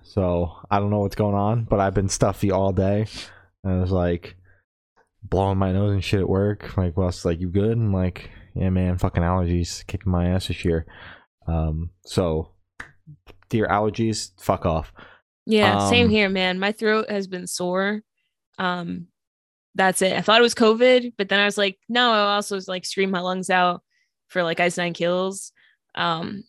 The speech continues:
Speaker 2: and I'm also, like, not suffering any other,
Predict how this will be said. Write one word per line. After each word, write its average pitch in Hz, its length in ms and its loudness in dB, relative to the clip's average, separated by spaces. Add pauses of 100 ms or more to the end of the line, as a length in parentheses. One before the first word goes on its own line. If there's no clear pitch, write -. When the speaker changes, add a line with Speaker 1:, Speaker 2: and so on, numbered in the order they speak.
(120)
Speaker 2:
and 190 100 4
I'm 185 100 4
also, 180 220 2
like, 170 160 2
not 165 220 0
suffering 190 640 0 (360)
any 170 360 -2
other, 190 560 -2